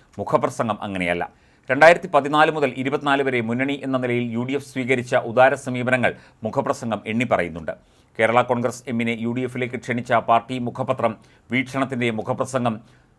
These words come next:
പ്രതിപക്ഷ നേതാവ് വി ഡി സതീശൻ തള്ളിക്കളഞ്ഞു. കേരള കോൺഗ്രസ് ജോസ് കെ മാണി വിഭാഗത്തെ മുന്നണിയിലേക്ക് സ്വാഗതം ചെയ്യാൻ യു ഡി എഫ് ആരെയും ചുമതലപ്പെടുത്തിയിട്ടില്ല.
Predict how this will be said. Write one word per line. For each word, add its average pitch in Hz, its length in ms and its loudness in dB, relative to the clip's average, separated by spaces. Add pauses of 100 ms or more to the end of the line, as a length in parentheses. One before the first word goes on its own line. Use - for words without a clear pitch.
(480)
പ്രതിപക്ഷ 139 340 0 (100)
നേതാവ് 120 420 6
വി 120 140 -2
ഡി 135 60 0 (100)
സതീശൻ 113 440 -4
തള്ളിക്കളഞ്ഞു. 87 480 -2 (400)
കേരള 110 280 4
കോൺഗ്രസ് 123 380 -4
ജോസ് 120 220 0
കെ 139 120 2
മാണി 123 240 0
വിഭാഗത്തെ 120 480 -2
മുന്നണിയിലേക്ക് 123 500 -4
സ്വാഗതം 123 380 0
ചെയ്യാൻ 120 200 2 (320)
യു 123 140 -2
ഡി 120 100 0
എഫ് - 120 -8 (120)
ആരെയും 127 280 4 (140)
ചുമതലപ്പെടുത്തിയിട്ടില്ല. 104 800 -4